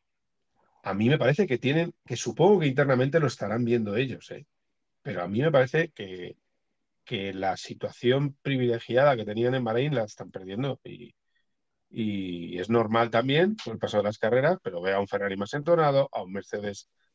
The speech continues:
que este fin de semana no estaba, pero en Australia estaba bien.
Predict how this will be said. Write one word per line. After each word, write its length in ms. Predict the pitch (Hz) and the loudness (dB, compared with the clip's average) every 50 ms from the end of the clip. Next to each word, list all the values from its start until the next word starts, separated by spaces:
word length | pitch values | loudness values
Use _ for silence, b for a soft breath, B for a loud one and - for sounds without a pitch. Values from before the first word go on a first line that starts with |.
| _ _ - | _ _ -8
que 160 | - 107 104 | -6 -6 -6
este 180 | 98 - - 101 | -6 -6 -8 -6
fin 120 | 104 101 | -6 -6
de 60 | 98 | -6
semana 220 | - 98 98 101 101 | -4 -2 -2 -2 -2
no 80 | 101 | -4
estaba, 320 | 98 - - 113 110 107 101 | -4 0 2 4 4 4 4
pero 140 | 104 101 | 2 -2
en 60 | 95 98 | -2 -2
Australia 320 | 95 - - 104 95 95 | -4 -2 -4 -2 -2 -2
estaba 280 | 92 - 107 104 117 131 | -4 -2 -2 2 2 4
bien. 400 | 156 165 156 156 156 156 156 | 6 6 6 4 4 0 -6